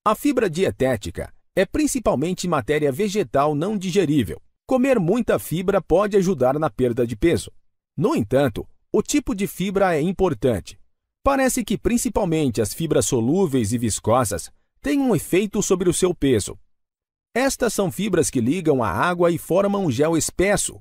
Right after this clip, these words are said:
que fica no seu intestino. Este gel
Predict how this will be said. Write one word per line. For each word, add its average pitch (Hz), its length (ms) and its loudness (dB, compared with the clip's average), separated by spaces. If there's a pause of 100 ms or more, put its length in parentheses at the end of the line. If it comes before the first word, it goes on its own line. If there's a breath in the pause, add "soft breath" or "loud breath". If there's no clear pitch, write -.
(140)
que 95 140 -6
fica 165 340 -2
no 160 140 -2
seu 226 220 -2
intestino. - 640 -2 (500)
Este 269 340 -2
gel 110 380 0